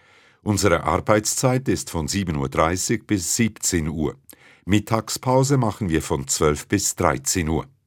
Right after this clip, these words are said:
Oft arbeiten wir bis achtzehn Uhr. Am Samstag müssen immer drei Kollegen bis am Mittag arbeiten. Wir wechseln uns für den Samstagsdienst immer ab. Wir machen den Service für alle Audi- und Volkswagen-Modelle.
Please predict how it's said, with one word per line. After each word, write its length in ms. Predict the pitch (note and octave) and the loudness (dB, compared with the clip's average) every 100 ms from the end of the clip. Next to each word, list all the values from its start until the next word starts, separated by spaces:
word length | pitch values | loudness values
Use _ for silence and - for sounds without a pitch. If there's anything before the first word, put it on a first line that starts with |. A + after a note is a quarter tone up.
| _ _ _ _ _ _ | _ _ _ _ _ _
Oft 380 | A2 B2 - - | 2 2 0 -2
arbeiten 640 | G2+ E2+ D#2+ D#2 D#2 D2+ | 0 2 0 0 -2 -2
wir 180 | D2 C2+ | -2 -2
bis 300 | F2 - - - | -2 -4 -4 -2
achtzehn 560 | F#2+ - - - E2 | -2 -2 -4 -2 0
Uhr. 200 | D#2+ C2+ - _ _ _ _ _ _ _ | -2 -4 -8 _ _ _ _ _ _ _
Am 160 | - E2+ | -2 0
Samstag 540 | D2+ E2+ G2 - C#3 | 2 2 0 0 2
müssen 300 | C#3 A2 - | 2 0 2
immer 240 | F2+ G2 F#2 | 2 2 0
drei 260 | - D#2+ | 2 2
Kollegen 480 | D#2+ - D#2 C#2 D2+ | 2 2 0 0 -2
bis 220 | D2 C#2+ | -4 0
am 140 | F2 E2 | 0 2
Mittag 540 | F2+ - C#2+ A#1+ - | 0 0 -4 -4 -6
arbeiten. 840 | C#2+ C#2 D#2+ D2+ C#2+ - D#2 C2 _ _ _ _ - | -4 -2 0 0 -2 -6 -6 -6 _ _ _ _ 0
Wir 200 | G2+ E2 | 2 4
wechseln 420 | G#2+ A2 C3+ A#2+ | 2 2 0 2
uns 280 | G2 G2 - | 0 0 0
für 160 | F2 | 0
den 160 | D#2 D2 | 0 0
Samstagsdienst 1200 | E2 D2 C#2+ - D2 - - E2 D2 C#2 - - _ | 0 -2 -2 -2 -2 -4 -6 -4 -4 -2 -6 -8 _
immer 360 | - D2+ F#2 - | -4 0 0 0
ab. 360 | F#2+ - - - _ _ _ _ _ | -2 -4 -16 -20 _ _ _ _ _
Wir 140 | A2 G2 | 4 4
machen 320 | A#2 B2 B2+ | 4 4 2
den 180 | F#2 D2 | 2 2
Service 520 | F2 F#2+ G#2+ A2 - | 4 4 2 -2 0
für 160 | F#2 | 0
alle 380 | D2+ F#2 G#2 F#2 - | 4 4 2 0 2
Audi- 480 | E2+ G2 G#2 C3 | 4 4 2 0
und 220 | A2+ A#2 - | 0 -2 0
Volkswagen-Modelle. 1400 | A#2+ A2+ G#2 - D#2 C2+ C2 E2 D2 D2+ E2+ D#2+ C2+ | 0 0 0 -2 0 -2 -2 -4 -2 2 2 2 -2